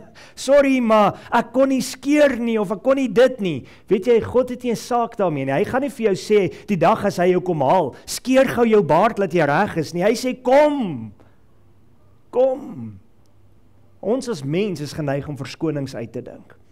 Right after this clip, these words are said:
Ons as mens is geneig om te gaan en 'n rede te vind om vir iemand te sê, "Weet jy, maar ek moet eers die ding gaan doen. Ek moet eers daai gaan doen. Here, ek is nie nou op 'n goeie plek in my lewe nie,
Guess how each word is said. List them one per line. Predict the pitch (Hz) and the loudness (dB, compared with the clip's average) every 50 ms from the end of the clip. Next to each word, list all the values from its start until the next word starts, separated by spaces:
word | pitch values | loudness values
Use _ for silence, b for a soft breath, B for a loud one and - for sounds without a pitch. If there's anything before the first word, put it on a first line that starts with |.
| _ _ | _ _
Ons | - 208 262 269 262 | -2 -2 -2 0 -2
as | 233 180 135 | -4 -6 -4
mens | 147 143 156 190 214 208 190 160 | -4 -4 -2 0 0 0 -2 -4
is | 160 131 | -8 -10
geneig | - 165 160 143 139 156 180 143 156 | -8 -6 -4 -4 -2 -2 -2 -2 -4
om | 170 151 | -6 -6
te | 170 | -6
gaan | 156 - 170 170 165 156 135 B B B B B | -6 -4 -4 -4 -4 -6 -8 B B B B B
en | 185 190 190 | -2 0 2
'n | 180 165 | 2 2
rede | 156 160 208 240 262 254 | 4 2 2 2 0 0
te | 262 226 - | 0 -2 -4
vind | - - 214 202 160 196 | -2 -2 -2 -2 0 -4
om | - | -4
vir | - 190 | -4 -4
iemand | 180 185 196 196 190 | -4 -2 -2 -4 -2
te | 190 190 | -2 -4
sê, | 185 - 190 175 | -2 -2 -4 -2
"Weet | 165 196 208 208 | 0 0 -2 0
jy, | 214 214 202 185 B B B B B | 0 0 0 0 B B B B B
maar | 170 208 226 226 262 | 0 0 2 2 2
ek | 240 269 - | 0 0 -2
moet | 262 262 208 165 | -2 -2 -2 -4
eers | 220 240 277 294 294 285 196 - 185 165 135 | -4 -2 2 2 2 2 2 -4 -8 -8 -2
die | 135 208 247 | 0 0 2
ding | 262 254 226 226 175 | 4 4 2 2 0
gaan | 113 135 185 185 165 143 | -4 -4 -4 -4 -4 -2
doen. | 147 147 135 113 B B B B | -2 -4 -4 -4 B B B B
Ek | 247 262 262 - | 0 0 0 0
moet | 285 285 285 - | -2 -2 -2 -2
eers | 262 285 294 285 220 175 170 143 | 0 2 2 2 2 0 -6 0
daai | 151 175 220 254 262 | 2 4 4 4 2
gaan | - - 240 214 | 2 0 -4 -2
doen. | 214 208 190 | -2 -2 0
Here, | 175 208 269 285 | 2 4 4 4
ek | 294 269 277 277 277 | 4 4 2 2 0
is | 294 285 - | -4 -4 -2
nie | 302 294 | -2 -2
nou | 277 254 247 240 247 254 277 285 285 | 0 0 0 2 4 6 6 6 6
op | 285 - 254 | 4 4 2
'n | 214 | -2
goeie | 143 - 233 226 226 220 | -2 -2 -2 2 2 2
plek | 226 240 247 247 247 247 | 2 2 0 0 0 -2
in | 240 | -2
my | 220 214 | -2 -2
lewe | 190 165 175 220 262 262 220 214 | -2 -2 0 2 2 2 2 2
nie, | 185 185 180 | -2 -2 -4